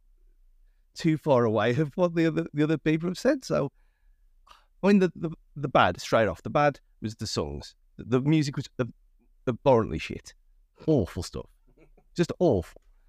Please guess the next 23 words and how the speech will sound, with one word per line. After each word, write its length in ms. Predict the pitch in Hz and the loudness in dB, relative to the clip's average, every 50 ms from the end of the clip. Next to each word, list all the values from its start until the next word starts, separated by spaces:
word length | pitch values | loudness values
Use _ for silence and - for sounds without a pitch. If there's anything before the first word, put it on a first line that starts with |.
| _ _ _ _ _ _ _ _ _ _ _ _ _ _ _ _ _ - - _ | _ _ _ _ _ _ _ _ _ _ _ _ _ _ _ _ _ -20 -10 _
But 140 | - 208 - | -2 0 2
then, 220 | 226 220 214 208 - _ _ _ _ _ _ _ _ | 4 4 4 2 0 _ _ _ _ _ _ _ _
if 120 | 175 233 | 2 2
you 80 | 233 254 | 2 2
think 240 | - 302 294 262 277 | 2 2 2 2 0
about 200 | 208 175 - - | -2 -4 -4 -4
it, 180 | - - - _ _ _ _ _ _ _ _ _ _ _ | -6 -8 -8 _ _ _ _ _ _ _ _ _ _ _
and 120 | 180 214 | 0 2
if, 280 | - 220 247 226 - - - _ _ _ _ _ - _ _ _ _ | 2 2 0 -2 -4 -16 -20 _ _ _ _ _ -20 _ _ _ _
say, 320 | - - 101 104 - - - - | -4 0 2 2 2 0 -4 -2
take 220 | - - 101 170 | 0 0 2 4
these 220 | 175 190 190 175 - | 4 2 2 2 0
songs 240 | - 165 147 127 | 2 2 2 2
out, 100 | 135 107 | 2 0
and 260 | 85 90 - - 101 123 | 0 -2 -6 -2 0 2
when 120 | 135 139 | 2 2
we, 140 | 135 127 - - 131 _ _ _ _ _ | 0 -2 -4 -8 -20 _ _ _ _ _
if, 200 | 151 156 143 151 - - | 2 2 2 2 -4 -2
if 200 | - - - - _ - - - - | -4 -6 -6 -6 _ -20 -16 -12 -4
anyone 260 | - 127 127 123 120 | 0 0 2 2 0
could 100 | 107 101 | 0 0
be 100 | 87 104 | 2 2
asked, 500 | 104 101 - - 117 120 - - - _ | 2 2 2 -4 -8 -12 -14 -18 -20 _